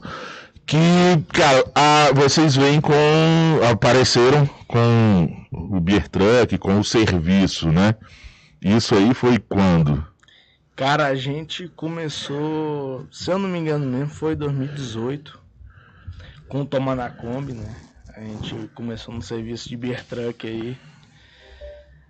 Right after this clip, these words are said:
Speaker 2: E eu já fazia cerveja, fazia cerveja caseira. E a ideia sempre foi a gente começar a ter um ponto de venda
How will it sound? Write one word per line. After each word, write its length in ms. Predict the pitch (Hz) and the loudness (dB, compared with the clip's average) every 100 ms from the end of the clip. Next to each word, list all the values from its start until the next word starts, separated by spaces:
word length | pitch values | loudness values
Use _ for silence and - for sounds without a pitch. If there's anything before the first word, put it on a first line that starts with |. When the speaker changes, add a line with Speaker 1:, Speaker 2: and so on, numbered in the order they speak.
| _ - | _ -4
Speaker 2:
E 840 | 139 147 156 170 170 175 180 220 - - | 2 4 4 4 4 2 2 -2 -8 -4
eu 120 | 156 | 0
já 160 | 156 190 | 0 0
fazia 260 | 214 214 | 0 -2
cerveja, 640 | 214 247 196 202 226 240 214 | -4 -4 -2 -2 -4 -6 -10
fazia 300 | - 160 151 | -4 -2 -2
cerveja 420 | - 170 151 156 | -6 -6 -4 -4
caseira. 720 | 156 151 147 151 175 185 190 - - _ - _ - _ _ _ _ _ _ _ _ | -6 -8 -6 -6 -6 -6 -8 -12 -20 _ -20 _ -20 _ _ _ _ _ _ _ _
E 400 | 143 156 175 196 | -2 2 2 2
a 120 | 190 | 2
ideia 340 | 202 180 185 208 | 0 2 2 0
sempre 420 | - 208 226 240 | 0 -4 -4 -10
foi 360 | - 190 202 214 | -6 -2 0 0
a 20 | |
gente 220 | 214 - | -2 -6
começar 580 | - 202 202 - - 233 | -8 -6 -6 -6 -4 -4
a 40 | |
ter 120 | 262 247 | -2 -4
um 100 | 233 | -4
ponto 320 | 233 220 202 | -8 -10 -12
de 140 | 202 | -14
venda 520 | 165 170 190 220 233 | -8 -6 -4 -6 -8